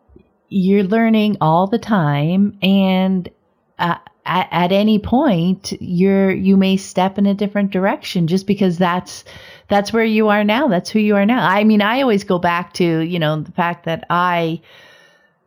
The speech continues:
I studied ballet, uh, you know, for, like,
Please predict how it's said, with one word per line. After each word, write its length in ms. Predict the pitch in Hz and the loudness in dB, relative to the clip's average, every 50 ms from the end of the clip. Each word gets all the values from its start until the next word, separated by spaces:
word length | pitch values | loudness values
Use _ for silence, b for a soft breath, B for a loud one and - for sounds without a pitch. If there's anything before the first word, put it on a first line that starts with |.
| _ _ _ _ - | _ _ _ _ -2
I 140 | 240 302 302 | 0 0 0
studied 500 | - - - 285 233 202 202 170 160 - | -2 0 0 0 2 2 0 0 0 -2
ballet, 880 | 175 170 170 170 170 165 160 160 160 160 160 160 160 175 170 - - - | -2 0 0 0 0 0 0 0 0 -2 -4 -4 -6 -8 -10 -12 -10 -6
uh, 60 | - 160 | -6 -4
you 200 | 160 170 170 165 | -4 -4 -4 -4
know, 180 | 151 147 165 | -4 -4 -4
for, 200 | 156 - 190 185 | -6 -4 -2 0
like, 240 | 180 175 175 165 | 0 0 -2 -4